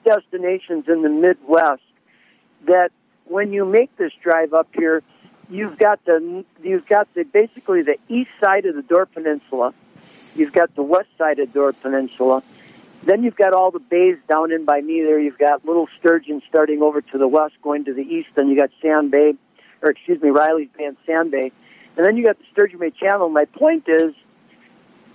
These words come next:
you will never get blown off. So if you're coming here to fish, that's not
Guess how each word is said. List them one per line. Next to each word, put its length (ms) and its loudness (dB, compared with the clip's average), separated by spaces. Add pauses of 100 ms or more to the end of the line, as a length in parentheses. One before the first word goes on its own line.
(220)
you 160 4
will 160 4
never 360 -2
get 260 0
blown 300 0
off. 260 0 (140)
So 140 2
if 120 -2
you're 100 -2
coming 380 -2
here 180 2
to 160 -8 (160)
fish, 520 -2 (720)
that's 260 2
not 180 0